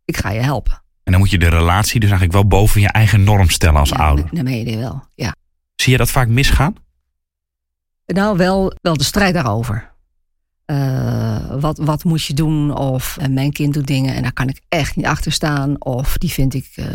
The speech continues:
Speaker 1: die, dat vind ik zo pervers. Eh, wa-, wat moet ik daarmee?"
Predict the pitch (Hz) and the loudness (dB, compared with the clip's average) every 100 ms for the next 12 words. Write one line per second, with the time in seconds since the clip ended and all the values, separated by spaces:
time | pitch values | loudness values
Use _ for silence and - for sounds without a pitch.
0 | - 175 156 - - - - - - 160 | -10 -10 -10 -8 -6 -4 -2 -2 -2 -2
1 | 156 151 143 143 143 - - _ _ - | 2 2 2 -2 -2 -2 -6 _ _ -4
2 | 131 127 120 123 127 127 - 143 165 170 | -2 0 0 -2 -2 -4 -2 0 0 -2
3 | 147 156 147 139 147 | -2 -2 0 -2 -4